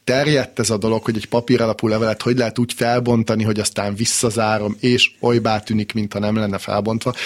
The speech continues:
Tehát azért nem a huszonegyedik század terméke ez, de az, hogy ez ilyen, ö, ívű lett, az nyilván a felgyorsult kommunikációnak is az oka. Régen, amíg mondjuk egy hét volt egy papíralapú levél elküldése, és amíg aznap válasszal postára siettem, sem biztos, hogy egy héten belül visszakapta a levelet.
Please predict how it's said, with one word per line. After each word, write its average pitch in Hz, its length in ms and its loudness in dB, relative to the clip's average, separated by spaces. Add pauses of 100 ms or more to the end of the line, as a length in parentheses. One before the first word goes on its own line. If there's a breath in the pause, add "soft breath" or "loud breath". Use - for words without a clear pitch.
(160 loud breath)
Tehát 127 200 -2
azért 120 220 0
nem 117 160 2
a 139 40 4
huszonegyedik 113 680 0
század 107 360 -2
terméke 113 600 0
ez, 127 220 2 (320 loud breath)
de 117 160 2
az, 127 280 2
hogy 120 160 2
ez 104 140 -2
ilyen, 120 300 2
ö, 101 220 2 (120)
ívű 113 420 4
lett, 107 360 0 (260 loud breath)
az 110 300 -2
nyilván 117 340 2
a 101 60 -2
felgyorsult 110 680 -2
kommunikációnak 101 840 -4
is - 120 -6
az 98 80 -8
oka. 101 180 -6
Régen, 117 300 0
amíg 110 340 -2
mondjuk 104 280 -6
egy 120 180 -2
hét 107 240 -2
volt 104 240 0
egy 101 120 -4
papíralapú 101 680 -2
levél 104 340 0
elküldése, 107 720 0
és 104 120 -2
amíg 104 220 -4
aznap 107 300 -2
válasszal 101 600 -2
postára 104 460 -2
siettem, 104 480 0
sem 107 280 0
biztos, 104 360 -2
hogy 101 100 -4
egy 104 160 -2
héten 101 300 -4
belül 98 220 -4
visszakapta 98 580 -4
a - 20 0
levelet. 113 340 -2